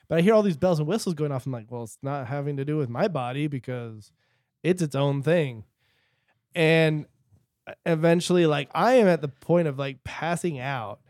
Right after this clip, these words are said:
And, um, oh, and the, all, all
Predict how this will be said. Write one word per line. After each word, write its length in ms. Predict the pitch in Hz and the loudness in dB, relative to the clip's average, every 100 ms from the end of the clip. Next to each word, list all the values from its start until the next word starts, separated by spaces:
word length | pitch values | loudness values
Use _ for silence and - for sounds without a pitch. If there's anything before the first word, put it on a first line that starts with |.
| _ - - - _ _ - | _ -12 -12 -14 _ _ -8
And, 520 | 147 147 139 139 120 - _ _ _ _ _ _ _ _ _ _ - _ | -2 0 0 -2 -6 -16 _ _ _ _ _ _ _ _ _ _ -20 _
um, 500 | 139 135 131 123 110 - _ _ _ _ _ _ _ _ _ 151 | -2 -2 -2 -4 -10 -14 _ _ _ _ _ _ _ _ _ -2
oh, 120 | 147 | -2
and 100 | 151 151 | 0 0
the, 60 | |
all, 360 | 147 160 175 175 | 4 8 10 8
all 320 | - 170 175 | 6 4 6